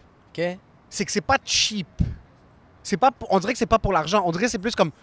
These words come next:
Speaker 2: t'amènes tes trucs, j'amène mes trucs, puis on est juste content d'être ensemble. Versus nous, bro, si, euh, apportez votre viande barbecue, on se fait fusiller sur place, là.
Speaker 1: Mais c'est,
Speaker 2: Y a
Speaker 1: c'est,
Speaker 2: pas de
Speaker 1: c'est,
Speaker 2: ça. C'est
Speaker 1: ça
Speaker 2: que
Speaker 1: ex-, ouais.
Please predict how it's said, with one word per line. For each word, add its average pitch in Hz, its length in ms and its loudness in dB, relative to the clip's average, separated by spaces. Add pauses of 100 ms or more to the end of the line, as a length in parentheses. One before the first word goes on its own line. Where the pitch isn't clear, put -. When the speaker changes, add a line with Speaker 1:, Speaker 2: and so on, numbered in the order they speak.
(360)
Speaker 2:
t'amènes 233 300 2
tes 196 100 -4
trucs, 214 240 -4
j'amène 180 320 0
mes 165 100 -2
trucs, 214 220 -6
puis 175 180 -6
on 165 180 -2
est 160 100 -2
juste 170 220 -6
content 170 300 -6
d'être 139 200 -4
ensemble. 135 340 -10 (1300)
Versus 202 340 4
nous, 214 180 8
bro, 202 260 8
si, 190 260 4
euh, 165 300 6
apportez 165 360 2
votre 175 280 2
viande 175 180 -2
barbecue, 151 260 4
on 185 80 4
se - 120 -2
fait - 60 -4
fusiller 151 260 -4
sur 147 160 -8
place, 147 280 -6
là. 131 80 -14 (880)
Speaker 1:
Mais 180 140 0
c'est, 180 220 -2
Speaker 2:
Y 151 60 2
a 165 40 8
Speaker 1:
c'est, 143 80 4
Speaker 2:
pas 214 120 10
de 175 40 6
Speaker 1:
c'est, 156 80 -2
Speaker 2:
ça. 180 160 6 (200)
C'est - 140 4
Speaker 1:
ça 170 100 -2
Speaker 2:
que 160 40 -4
Speaker 1:
ex-, 131 140 -12
ouais. 156 200 -6